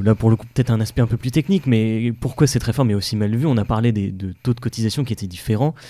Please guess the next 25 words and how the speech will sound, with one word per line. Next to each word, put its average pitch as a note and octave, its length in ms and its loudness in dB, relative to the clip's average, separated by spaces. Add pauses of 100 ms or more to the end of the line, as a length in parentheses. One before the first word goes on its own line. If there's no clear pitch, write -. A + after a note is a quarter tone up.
(220)
Bizarrement, C#3+ 480 6
les B2+ 100 6
taux B2 100 -2
de A2 60 -2
cotisation A2 400 -2
pour G#2+ 140 -4
les G2 80 -8
très - 180 4
hauts C3+ 80 8
salaires, C3+ 480 0 (380)
euh, G#2 420 0 (180)
est A#2 100 -2
beaucoup G#2+ 260 -6
plus - 160 -8
bas. B2+ 260 6
À G#2+ 60 2
partir - 320 -6
de G2+ 80 -4
mille A#2 260 0
deux G#2+ 120 -2
cents A2 220 0
euros, A2+ 320 4
on G#2 100 0
aura G2 180 -2
un F#2+ 40 -6